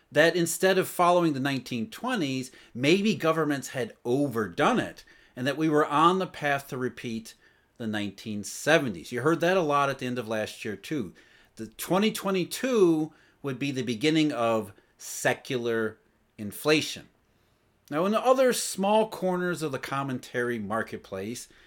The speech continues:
there were a few that were concerned about other things, this nagging idea of what was then called a growth scare.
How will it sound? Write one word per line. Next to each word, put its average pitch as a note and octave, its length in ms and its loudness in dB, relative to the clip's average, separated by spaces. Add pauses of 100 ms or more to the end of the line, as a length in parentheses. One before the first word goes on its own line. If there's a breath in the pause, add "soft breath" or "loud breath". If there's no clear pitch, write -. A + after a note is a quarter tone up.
(180 soft breath)
there D#3+ 140 0
were F#3 120 6
a F#3+ 60 4
few A#3 460 -2
that G3+ 160 2
were F#3 120 0
concerned D3+ 520 -4
about B2 340 -2
other G#2 240 -4
things, E2 480 -16
this B2+ 220 -4 (260 loud breath)
nagging F3+ 500 4
idea C#3+ 520 2
of A#2+ 420 -2
what C3 120 -6
was G#2+ 220 -6
then D#3+ 280 2
called B2 640 -2 (420 soft breath)
a B2 100 -4
growth C3+ 440 2
scare. - 460 -16